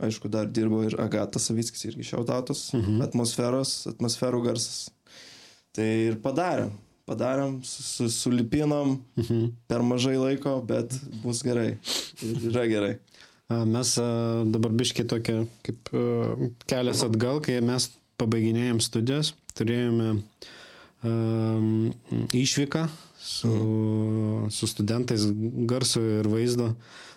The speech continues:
Speaker 2: Nuvarėm į studiją, kurią daro, a, garso postprodukcija.
Speaker 1: Mhm.
Speaker 2: Ir pareina iš visos Azijos, iš Kinijos, iš Taivanio, iš, iš, iš aplinkinių, iš Indijos
Speaker 1: Mhm.
Speaker 2: filmai.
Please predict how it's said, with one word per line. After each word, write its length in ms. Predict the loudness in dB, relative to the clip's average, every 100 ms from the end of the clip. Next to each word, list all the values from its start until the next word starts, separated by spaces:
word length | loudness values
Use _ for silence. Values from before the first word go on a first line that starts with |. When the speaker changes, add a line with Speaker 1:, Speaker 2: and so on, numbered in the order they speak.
| -2
Speaker 2:
Nuvarėm 460 | 0 2 2 2 2
į 60 |
studiją, 420 | 0 0 2 2 0
kurią 220 | 0 2
daro, 340 | 2 2 0 0 0
a, 720 | 0 -2 0 0 2 0 0 -2 -2 0
garso 380 | 0 0 0 0
postprodukcija. 840 | -2 -2 0 0 0 0 0 -2 -4
Speaker 1:
Mhm. 260 | -4 -2 -2 -6 -12 -8
Speaker 2:
Ir 60 | -4
pareina 400 | -2 0 2 2
iš 120 | 2 0
visos 300 | 0 0 0
Azijos, 380 | 2 2 2 0
iš 100 | 0
Kinijos, 480 | 2 2 2 2
iš 140 | 0 0
Taivanio, 800 | 0 2 2 2 2 2 0 0
iš, 240 | -2 -2 -2 -4 -4
iš, 440 | -4 -2 -4 -4 -4 -2
iš 160 | 0 0
aplinkinių, 480 | 0 2 2 2 2
iš 140 | 2
Indijos 520 | 2 2 2 2 0 -2
Speaker 1:
Mhm. 120 | 0
Speaker 2:
filmai. 420 | 0 2 2 0